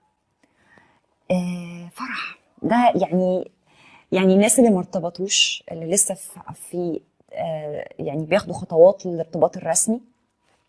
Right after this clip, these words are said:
ممكن يكون ده إعلان خطوبة أو إعلان حاجة، في انتصار على حاجة. لو كان ظلم واقع عليك، بإذن الله هتحتفلوا بانتصار، آه، والناس بتبارك، وانتوا، آه،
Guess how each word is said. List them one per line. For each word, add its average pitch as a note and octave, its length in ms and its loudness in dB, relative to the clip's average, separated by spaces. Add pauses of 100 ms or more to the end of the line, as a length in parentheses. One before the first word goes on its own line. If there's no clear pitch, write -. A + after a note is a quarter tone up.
(160)
ممكن E3+ 340 -10
يكون E3 340 -8
ده F3+ 80 -10
إعلان D#3 360 -6
خطوبة G#3 520 -2
أو E3 140 -10
إعلان E3+ 280 -6
حاجة، G3 340 -6 (220)
في B3 160 -4
انتصار A3 800 4
على E3 240 0
حاجة. G3 340 -2
لو E3+ 120 -2
كان E3+ 220 -10
ظلم G3 400 2
واقع F3+ 300 -4
عليك، E3+ 500 -2 (440)
بإذن F#3+ 440 2
الله F#3+ 160 2
هتحتفلوا G#3 640 -4
بانتصار، E3 580 0 (580)
آه، F3+ 460 -2
والناس F#3 500 2
بتبارك، G#3 920 0
وانتوا، F#3+ 1120 4
آه، E3 300 6